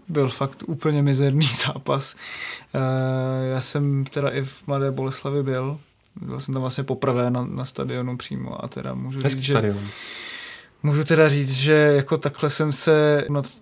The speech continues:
Speaker 1: architektonickými a urbanistickými řešeními už dlouho nebavil. To si myslím, že stavil asi Patrik Kotas, jako známý, eh, konstruktér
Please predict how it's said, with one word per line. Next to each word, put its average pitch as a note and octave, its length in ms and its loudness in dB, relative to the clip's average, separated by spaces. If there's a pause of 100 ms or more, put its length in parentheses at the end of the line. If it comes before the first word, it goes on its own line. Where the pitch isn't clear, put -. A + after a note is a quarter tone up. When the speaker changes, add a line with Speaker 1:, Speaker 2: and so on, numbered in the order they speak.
(160)
Speaker 1:
architektonickými D3 1160 -2
a D3+ 280 0
urbanistickými D#3 960 2
řešeními D3 760 0
už D3 160 -2
dlouho C#3+ 360 4
nebavil. C#3 580 4 (280)
To C#3+ 180 -10
si C#3 160 -10
myslím, C#3+ 280 -4
že C#3+ 120 -2
stavil C#3+ 480 -2
asi D3 260 -6 (560)
Patrik D3 380 -2
Kotas, C#3+ 580 -2
jako D3 340 -6
známý, C#3 560 0
eh, C#3 360 -2
konstruktér D#3 840 2